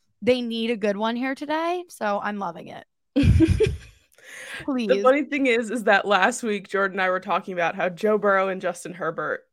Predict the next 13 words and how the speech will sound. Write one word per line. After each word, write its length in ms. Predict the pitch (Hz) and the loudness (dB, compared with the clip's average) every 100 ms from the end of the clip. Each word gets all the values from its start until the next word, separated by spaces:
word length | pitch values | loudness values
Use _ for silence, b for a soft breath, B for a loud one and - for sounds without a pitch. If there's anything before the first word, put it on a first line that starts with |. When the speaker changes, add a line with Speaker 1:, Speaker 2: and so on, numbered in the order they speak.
| _ _ | _ _
Speaker 2:
claim 220 | - 202 214 | -6 -2 0
their 140 | 190 | 0
Speaker 1:
Yes. 80 | 170 | 0
Speaker 2:
energy 320 | 175 170 180 | -2 -4 -8
from 180 | 185 170 | -6 -8
the 60 | 170 | -8
same 240 | - 160 | -8 -8
place. 380 | 165 131 175 - | -6 -8 -8 -12
One 320 | 196 190 214 240 | -8 -2 -2 -2
needs 280 | 233 220 | -4 -6
to 140 | - 233 | -2 -2
lose 500 | 202 185 175 175 - _ | 0 -2 -2 -6 -10 _
terribly 800 | - - 196 180 156 139 - 190 | -8 -2 0 0 -2 -8 -8 -10